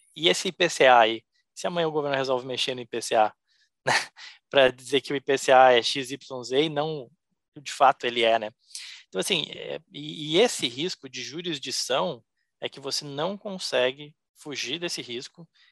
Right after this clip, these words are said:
estando no Brasil, seja com B D Rs, fundo cambial, o que quer que seja, né? Que é o risco de você ter o dinheiro preso num país, você não conseguir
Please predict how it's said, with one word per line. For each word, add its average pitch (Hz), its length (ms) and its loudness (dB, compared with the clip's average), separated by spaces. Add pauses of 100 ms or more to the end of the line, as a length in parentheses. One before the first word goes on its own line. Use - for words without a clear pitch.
estando 131 380 -8
no 135 80 -12
Brasil, 120 480 -6
seja 101 240 -18
com 117 140 -20
B 107 100 -4
D 110 180 -6
Rs, 147 260 0
fundo 127 280 -18
cambial, 120 380 -8
o - 20 -8
que - 140 -20
quer - 160 -10
que - 120 -20
seja, 104 400 -10 (560)
né? 113 140 -14
Que - 100 -10
é 127 40 -6
o 117 40 -6
risco 135 320 -14
de 139 120 -16
você 131 240 -14
ter 151 160 -6
o 175 60 -10
dinheiro 156 380 -6 (280)
preso 165 520 0 (220)
num 135 160 -16
país, 135 600 -2 (360)
você - 100 -20
não 147 120 -10
conseguir 160 720 -6